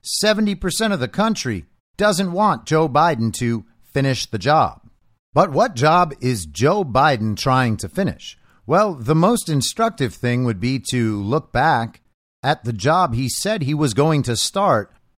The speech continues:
when he was first running for fake president, the promises he made on the campaign trail, what his agenda was from the get-go. You might remember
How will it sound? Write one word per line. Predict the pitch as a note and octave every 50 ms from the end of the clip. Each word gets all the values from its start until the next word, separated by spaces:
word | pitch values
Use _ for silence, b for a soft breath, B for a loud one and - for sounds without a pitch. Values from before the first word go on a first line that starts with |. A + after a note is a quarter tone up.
| _ _ _ _
when | A#2+ D3 E3 F3
he | F3+ E3 F3+ F3+
was | F3 F3+ F3+ E3+ F3 F3 C3+ -
first | - - C3+ C3+ F#3+ F#3 - -
running | G#2+ G#2+ C3 F#3 B3 C4+ G3+ B2+ -
for | - - B2 A2+ G#2
fake | F#2 - - A#2 A2+ - - -
president, | - A2+ A#2 G#2 D#2 E2+ D2 C2+ - - _
the | _ G2 -
promises | - - D3+ E3+ G#3+ B3 G3+ C3+ - - A2 G2+ -
he | A2+ A2+
made | A2 B2 C#3 D#3 D#3+
on | D#3 D#3+
the | D#3 D3
campaign | - - D#3 D#3 D3 D3 C#3 - C#3 E3 F#3 E3+ D#3 B2+
trail, | - - - F3+ G#3 A#3+ A#3 C#3+ F#2 D#2+ F2+
what | G2+ A2+ D#3 G3 F#3+ -
his | C#3+ F3 E3 D#3 D3 B2 A2 - -
agenda | C#3 C#3+ C3 A2+ G#2 G#2 B2+ F3 A3 A#3+ F#3 C3+
was | A#2 A2+ A#2 A#2+ A#2+ A#2 A#2 A#2 G#2 - b b b b b b
from | _ - E3 D#3 C#3+
the | C3 B2+
get-go. | B2 A#3 C4 - - - A#2 F#2 D2 A#1+ - b b b b b b b
You | F#2+ G#2+ B2+
might | B2 A#2 A#2 C3 E3 G#3+ B3 A#3 -
remember | A#2+ B2 B2 A#2+ A#2+ C3+ E3 A#3 C4 F#3+ A#2 F#2 F2 D#2 D2